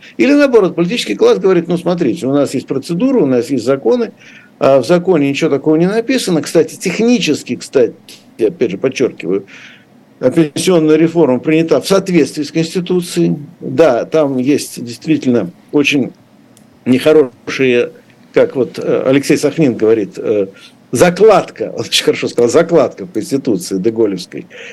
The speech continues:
вот этот вот, э, сорок девятый, э, если не ошибаюсь, параграф, а, о том, что президент может, в общем, единолично принимать вот эти указы, не считаясь парламентом и так далее.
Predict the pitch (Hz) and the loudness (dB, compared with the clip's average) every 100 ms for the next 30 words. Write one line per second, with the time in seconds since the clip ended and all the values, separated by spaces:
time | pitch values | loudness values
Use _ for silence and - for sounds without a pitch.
0 | - - 120 127 101 113 104 - 127 107 | -18 -2 0 0 -2 -2 -2 0 0 0
1 | 98 143 113 104 131 101 87 92 87 110 | 0 0 0 0 2 2 0 -6 -4 -2
2 | 101 101 98 98 90 101 - 113 92 87 | 0 0 -2 -4 -6 -10 -4 -2 -2 -2
3 | 202 262 254 180 - _ _ _ _ _ | 0 0 0 -4 -6 _ _ _ _ _
4 | _ _ - 143 131 127 - 139 160 - | _ _ -4 0 0 0 -4 0 0 0
5 | - 143 127 143 131 202 - 147 156 151 | 0 0 2 0 0 -2 0 0 0 -4
6 | 131 117 - 117 165 131 151 175 - 127 | -6 -8 -4 -2 -2 0 0 -2 -4 -4
7 | 117 113 127 147 143 - 95 113 110 113 | -2 -2 0 0 -4 -8 -6 -8 -4 -4
8 | 104 170 113 110 - - 117 - 135 147 | 2 2 2 -4 -6 -2 -2 0 0 2
9 | 156 123 - 98 98 131 110 90 67 | 0 -2 -8 -10 -4 -4 -2 -6 -6